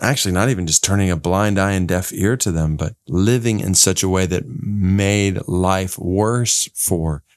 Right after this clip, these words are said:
the poor and the needy, oppressing the poor and crushing the needy. And as I read that, I just think, "God help us.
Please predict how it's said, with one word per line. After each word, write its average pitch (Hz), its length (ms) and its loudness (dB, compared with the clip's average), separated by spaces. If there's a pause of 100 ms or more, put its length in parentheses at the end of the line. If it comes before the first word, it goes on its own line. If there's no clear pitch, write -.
the 90 100 -2
poor 82 420 -2 (220)
and 98 140 2
the 90 60 2
needy, 87 340 0
oppressing 110 840 0
the 90 80 0
poor 76 340 -6
and 90 300 -2
crushing 98 840 0 (120)
the 92 140 0
needy. 87 500 -2
And 92 140 -6
as 92 180 2
I 104 120 0
read 101 260 0
that, 85 320 -4
I 87 140 -2
just 87 380 0 (140)
think, 85 280 0
"God 92 260 2
help 87 260 -2
us. 80 400 -2